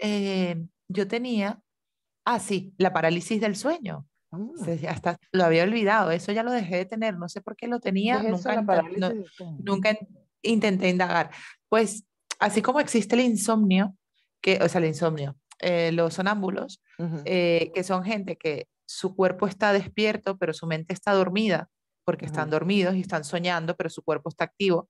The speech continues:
Speaker 2: Ya.
Speaker 1: Pasa al revés, la parálisis del sueño es tu mente se despierta, pero tu cuerpo no. Entonces, eres medianamente consciente del espacio,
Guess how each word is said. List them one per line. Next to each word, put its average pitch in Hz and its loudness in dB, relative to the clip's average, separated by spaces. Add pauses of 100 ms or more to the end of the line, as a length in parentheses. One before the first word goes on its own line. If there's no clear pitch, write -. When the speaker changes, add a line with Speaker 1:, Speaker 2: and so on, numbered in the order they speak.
(380)
Speaker 2:
Ya. 147 -12
Speaker 1:
Pasa 202 0
al 220 -2
revés, 202 0
la 185 -2
parálisis 190 -4
del 226 -6
sueño 214 -2
es 196 -6 (640)
tu 208 -2
mente 196 0
se 196 -4
despierta, 202 -4
pero 180 0
tu - -8
cuerpo 156 0
no. 160 -2 (420)
Entonces, 180 -2
eres 190 0
medianamente 202 4
consciente 190 0
del 160 2
espacio, 170 -6